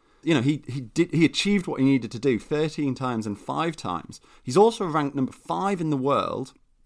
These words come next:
and he's a five-time national two hundred meters champion. But rather than involve Peter Norman, the Oli-, the Australian Olympic Committee decided just not to send a team to compete in those sprint events because they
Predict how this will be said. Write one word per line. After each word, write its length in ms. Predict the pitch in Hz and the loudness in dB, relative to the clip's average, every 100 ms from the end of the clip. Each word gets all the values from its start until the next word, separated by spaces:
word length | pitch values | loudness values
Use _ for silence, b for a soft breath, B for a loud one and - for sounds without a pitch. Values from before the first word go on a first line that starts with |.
| _ _ _ _ | _ _ _ _
and 100 | 147 | 2
he's 120 | 143 | 4
a 40 | 139 | 2
five-time 800 | - 175 180 175 - 151 123 113 | 0 0 0 -4 -4 -2 0 0
national 460 | 143 135 - 110 | 0 -4 -6 -8
two 240 | 95 131 127 | -6 -4 -4
hundred 240 | 123 117 | -4 -4
meters 260 | 117 123 120 | -4 -6 -6
champion. 460 | 151 147 151 202 196 _ b b b b b _ | -4 -4 -4 -8 -10 _ b b b b b _
But 120 | 156 | 4
rather 280 | 147 190 202 | 6 6 4
than 140 | 196 | 0
involve 340 | 160 139 160 151 | 0 2 0 -2
Peter 220 | 156 113 | -4 0
Norman, 400 | 127 156 139 98 | 2 2 0 0
the 120 | 107 | 0
Oli-, 200 | 123 147 | 0 0
the 100 | 135 | 0
Australian 460 | 127 - 170 160 131 | 0 0 0 2 2
Olympic 360 | 123 143 135 | 0 -2 -6
Committee 440 | - 110 92 95 90 b b - | -8 -8 -6 -8 -12 b b -12
decided 320 | 117 135 117 | 0 0 0
just 160 | 123 127 | -2 2
not 220 | 135 - | 2 0
to 60 | |
send 260 | 120 131 120 | -4 -2 -4
a 40 | |
team 240 | 113 127 131 | -4 -2 -4
to 60 | - | -4
compete 340 | 123 110 131 | -10 -6 -6
in 80 | 123 | -4
those 200 | 113 110 | -4 -6
sprint 300 | - 131 123 | -6 -4 -2
events 400 | 113 147 175 - b b b | -2 -4 -6 -14 b b b
because 300 | - 131 104 | -8 -6 -6
they 480 | 104 143 151 135 110 | 0 2 4 2 -2